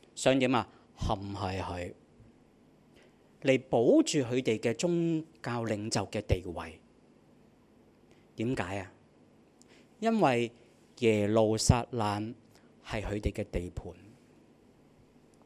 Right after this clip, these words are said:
個處境就係咁樣，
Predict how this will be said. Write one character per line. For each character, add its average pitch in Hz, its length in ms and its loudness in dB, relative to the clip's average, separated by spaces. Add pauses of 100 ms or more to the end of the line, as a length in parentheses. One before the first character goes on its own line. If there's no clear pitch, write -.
(920)
個 180 100 0
處 175 60 -4 (420)
境 120 280 -2
就 139 120 -4
係 107 140 -4
咁 92 160 -8
樣， 123 220 -8